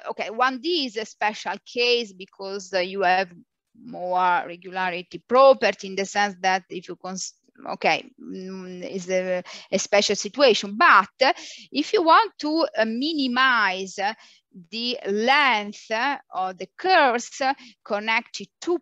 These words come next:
point A and B, mm, uh, the, the minimization of this, um, of this, uh, uh, of this, uh, the mi-, if you want also to apply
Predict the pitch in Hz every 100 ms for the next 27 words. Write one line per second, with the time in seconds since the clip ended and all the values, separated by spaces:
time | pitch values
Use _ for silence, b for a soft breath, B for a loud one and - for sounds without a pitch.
0 | - 254 226 190 180 208 - - - 202
1 | 202 196 180 _ 170 170 190 269 254 240
2 | 392 _ 208 285 _ B 240 B B -
3 | - - 67 87 233 214 294 285 277 -
4 | - - 196 202 269 269 277 277 277 269
5 | 427 466 262 240 - 240 269 - 226 233
6 | 208 285 285 277 - 226 208 160 _ _
7 | _ _ _ _ _ _ _ _ _ _
8 | - _ - 202 196 233 233 - - 202
9 | 196 - - 185 185 170 190 185 185 190
10 | - 156 165 156 151 147 143 131 156 190
11 | 170 131 - 214 226 302 269 247 262 220
12 | 220 190 - 330 247 196 180